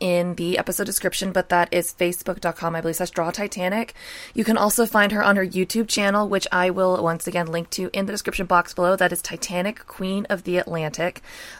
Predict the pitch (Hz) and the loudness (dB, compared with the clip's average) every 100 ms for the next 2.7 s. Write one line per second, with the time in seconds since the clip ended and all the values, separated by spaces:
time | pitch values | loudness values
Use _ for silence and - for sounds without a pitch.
0 | - 170 160 156 147 147 - 165 156 170 | 2 6 6 6 4 0 -2 -2 -2 -2
1 | - 185 196 - 180 175 170 160 - 175 | 2 2 0 0 0 0 -2 -4 -2 -2
2 | - 190 175 - 147 143 | -2 -4 -2 0 0 0